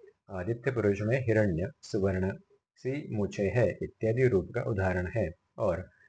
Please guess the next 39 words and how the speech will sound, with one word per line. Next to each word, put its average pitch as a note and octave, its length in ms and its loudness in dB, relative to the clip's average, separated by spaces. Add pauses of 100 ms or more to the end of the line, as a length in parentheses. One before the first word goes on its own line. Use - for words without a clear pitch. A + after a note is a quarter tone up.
(220)
तस्य C3 260 0
तस्य, G#2 340 0 (420)
इस B2+ 180 -4
अक्षि - 480 -4
पुरुष G#2 300 2
का A2 380 4 (120)
वही G#2+ 280 4
रूप F#2 220 4 (160)
है G2+ 180 4
जो G#2 180 0
कि B2 220 0
आदित्य G#2 480 0
पुरुष G2 280 2
का G#2+ 200 2
रूप F#2+ 220 2 (140)
है। E2 140 2 (400)
इस C3 100 -8
श्रुति F#2+ 500 -2
से - 220 2 (360)
अक्षि - 280 -8
पुरुष A2+ 320 0
में F#2 260 0
भी C3 320 -2 (220)
अतिदेश E2+ 520 -6
से - 380 0
वही G#2 240 4
रूप A#2 160 2 (100)
प्राप्त F2+ 360 -2
होता F2+ 240 0
है, F2 160 0 (420)
परंतु A#2+ 340 -2
परमेश्वर B2 600 2
का C3 260 4
रूपवत्व G#2 540 2
होना G#2 280 4
युक्त F2 280 0
नहीं G2 320 4
है, F#2+ 240 0
क्योंकि - 460 -2